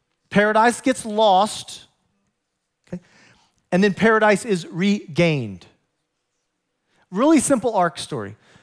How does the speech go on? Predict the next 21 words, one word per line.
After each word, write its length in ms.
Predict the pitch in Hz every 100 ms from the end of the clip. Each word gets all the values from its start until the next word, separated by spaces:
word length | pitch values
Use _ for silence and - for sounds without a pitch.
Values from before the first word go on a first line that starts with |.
| _ -
Paradise 420 | 214 233 233 214
created, 480 | - 208 190 190 -
paradise 460 | 190 190 175 170
lost, 380 | 165 151 147 - _ _ _
paradise 480 | - 165 143 139 - _ - 480
regained. 460 | 294 147 143 127 123
We 120 | 185
love 260 | 208 277 214
that, 200 | 165 160
but 120 | 202
the 60 | 226
question 420 | - 427 - 226
is, 140 | 208 - - -
how 160 | 302
do 100 | 339
we 120 | 254
get 240 | 190 185 -
from 260 | - 226
here 540 | 196 175 311 214 202 - _ _ _ -
to 140 | 196
there? 320 | 202 202 -